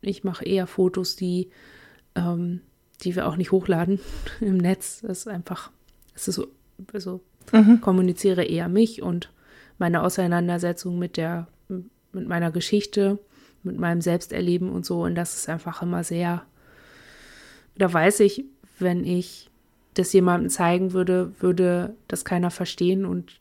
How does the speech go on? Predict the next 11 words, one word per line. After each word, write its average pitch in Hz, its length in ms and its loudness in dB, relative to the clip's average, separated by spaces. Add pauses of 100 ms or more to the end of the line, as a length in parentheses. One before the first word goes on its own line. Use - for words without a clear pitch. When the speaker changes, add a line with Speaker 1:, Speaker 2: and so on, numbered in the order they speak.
(140)
Speaker 1:
das - 200 -10
würde 175 180 0
mich 175 160 -2
kränken, 175 380 -6
glaub 160 260 -4
ich. - 200 -6
Also 175 220 -4 (200)
so, 220 160 -6
das 175 220 -8
ist 202 120 -2
sowas, 175 460 0